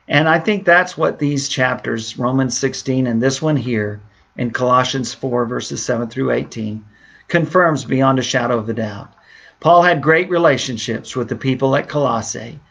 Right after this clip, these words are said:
and he had, he knew that they had great relationships with him and with some of the people that were with him at the time.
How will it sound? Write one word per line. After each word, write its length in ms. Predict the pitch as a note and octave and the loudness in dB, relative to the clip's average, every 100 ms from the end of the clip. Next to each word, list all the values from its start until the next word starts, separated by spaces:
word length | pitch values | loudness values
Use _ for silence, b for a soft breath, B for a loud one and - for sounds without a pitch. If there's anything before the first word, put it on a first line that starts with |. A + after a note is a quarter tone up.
| b b b - | b b b -2
and 180 | C3 | 2
he 260 | B2+ C3 C3+ | 2 4 4
had, 280 | C3 C#3 - | 4 2 2
he 180 | C3 C#3+ | 0 2
knew 240 | C#3+ D#3 | 4 4
that 220 | C3+ C3 | 4 4
they 460 | D3 D#3 C#3+ B2 C3 | 6 6 6 0 -4
had 340 | C3 C3+ A#2 | 2 2 4
great 260 | C#3 E3 E3 | 2 2 2
relationships 800 | D#3+ D3 B2 C3 A2+ B2+ B2 - | 2 2 2 -4 -6 -6 -6 -4
with 180 | C3 A#2+ | -6 -2
him 420 | A3 G#3 C3+ C3+ B B - | 0 2 0 -4 B B -2
and 240 | E3 F#3 | 0 2
with 180 | F#3+ F#3+ | 0 0
some 220 | - F#3+ | 0 0
of 80 | G3 | 0
the 60 | |
people 380 | F3 G3+ G#3 G3+ | -2 -2 0 2
that 200 | G3 G#3+ | 2 2
were 160 | A3 A#3 | 2 2
with 240 | B3+ D4+ | 0 -2
him 300 | C#3+ A#2 - _ _ _ - | -2 -4 -6 _ _ _ -2
at 200 | C#3+ C#3 | -2 -2
the 60 | |
time. 520 | C3 C#3 A#2 A2 - | -4 -2 -2 -6 -12